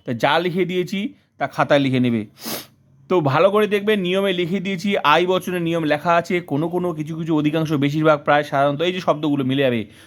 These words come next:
যে কোনো একটা শব্দ সঙ্গে হ্যাবাচক থাকলে সেটা আই বচন হয়।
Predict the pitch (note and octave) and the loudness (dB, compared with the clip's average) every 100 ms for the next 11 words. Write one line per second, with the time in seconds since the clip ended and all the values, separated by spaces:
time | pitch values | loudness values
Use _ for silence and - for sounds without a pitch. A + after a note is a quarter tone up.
0 | - B2 F3+ A3 A3 G#3 G3+ F3+ E3+ F3+ | -16 0 0 2 4 4 2 0 -2 -2
1 | F3+ E3 C#3 C3 D3+ D3+ D#3+ C#3+ C#3+ C#3 | -4 -4 -2 0 0 -2 -6 -6 -4 -4
2 | C#3 - C3 C3 B2+ B2 A#2+ | -4 0 0 0 -2 0 0